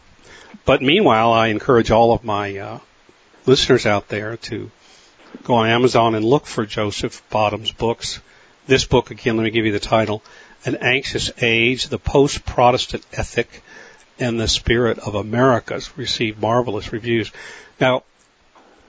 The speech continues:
your, I s-, guess, friend and mentor, is mentor fair to say, Father Richard John Newhouse?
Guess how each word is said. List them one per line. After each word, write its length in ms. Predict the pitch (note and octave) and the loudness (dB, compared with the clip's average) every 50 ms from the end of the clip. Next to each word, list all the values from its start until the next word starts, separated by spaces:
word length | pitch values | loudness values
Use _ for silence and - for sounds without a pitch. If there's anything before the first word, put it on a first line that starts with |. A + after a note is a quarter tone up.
| _ _ _ _ - | _ _ _ _ -18
your, 680 | - C#3 D3 E3 F#3 G3 G#3 G3+ G#3 G#3 G#3 G3+ - - _ _ - | -10 -2 2 4 6 6 6 8 8 8 6 6 4 0 _ _ -2
I 140 | - C3+ | 0 2
s-, 160 | C3+ - - - _ _ _ _ _ | 2 0 -2 -6 _ _ _ _ _
guess, 220 | - C#3 B2+ A#2+ - | -2 0 0 0 -2
friend 340 | - - - C#3 C3+ C#3 | -2 2 4 4 4 4
and 200 | C#3 B2 A#2 A2+ | 4 2 2 2
mentor, 420 | A#2 B2 B2 - - - C#3+ C3+ B2+ | 2 2 2 2 2 4 4 4 4
is 100 | A#2+ A2 | 2 2
mentor 360 | A2 A#2+ A#2+ - C#3+ B2 A#2 | 0 0 2 2 2 2 2
fair 240 | - - C3+ A#2+ A#2+ | 2 0 0 0 0
to 80 | A#2+ | 0
say, 400 | A#2 - - B2 A#2 A2+ A#2+ A2+ | -2 -2 0 0 2 0 0 -2
Father 360 | B2 - - - B2 A2 A2 A2 | -6 -8 -6 -2 -2 -2 0 0
Richard 340 | G#2+ A2 - - B2+ A2 | -2 -2 -2 -2 -4 -4
John 240 | G#2 - A2 G#2+ G#2+ | -2 -2 -4 -4 -4
Newhouse? 600 | G#2+ A2 A2 A2 A2 A#2 A#2+ C3 - - - - | -4 -6 -6 -6 -6 -8 -10 -12 -14 -18 -18 -18